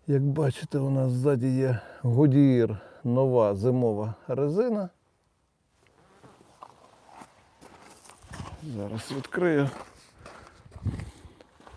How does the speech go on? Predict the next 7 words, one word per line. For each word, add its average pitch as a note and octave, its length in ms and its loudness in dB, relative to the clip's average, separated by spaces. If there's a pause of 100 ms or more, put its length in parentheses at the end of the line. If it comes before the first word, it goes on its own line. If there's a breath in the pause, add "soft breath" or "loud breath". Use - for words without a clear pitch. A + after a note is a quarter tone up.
(960 loud breath)
Ніяких A#2+ 720 0
ніде. C3+ 320 0
Вон D3 380 4
є C3+ 100 4
подряпина, D3+ 600 4
до D#3 120 2
речі. D#3+ 360 0